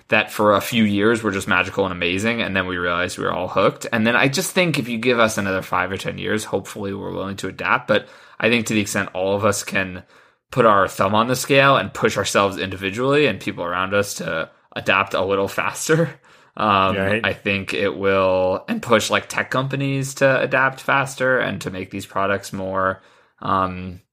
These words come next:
Speaker 1: I mean, humane is a label some people have been using that I sort of like. Um, I think
Speaker 2: Mm-hmm.
Speaker 1: that, uh, that will be better for all of us individually and collectively.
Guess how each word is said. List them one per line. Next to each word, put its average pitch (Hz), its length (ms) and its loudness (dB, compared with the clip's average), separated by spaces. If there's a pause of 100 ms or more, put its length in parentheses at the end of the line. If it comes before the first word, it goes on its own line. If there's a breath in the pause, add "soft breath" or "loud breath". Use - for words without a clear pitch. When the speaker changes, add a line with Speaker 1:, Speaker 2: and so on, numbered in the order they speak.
(720)
Speaker 1:
I - 40 -4
mean, 123 140 2
humane 113 480 6
is 98 140 0
a 95 40 4
label 92 320 4
some 92 200 2
people 92 280 2
have 92 120 -6
been 95 140 -2
using 92 360 0
that 92 140 -4
I 92 60 -2
sort 90 220 0
of 85 140 -4
like. 92 460 -2 (200)
Um, 95 340 -2
I 95 120 -2
think 104 300 2
Speaker 2:
Mm-hmm. 110 80 4
Speaker 1:
that, 90 420 2
uh, 92 480 -2
that 87 240 0
will 90 120 -4
be 92 160 -2
better 87 320 2
for 92 180 0
all 90 180 2
of 95 60 -4
us 92 180 -2
individually 90 480 -6
and 98 80 -10
collectively. - 640 -6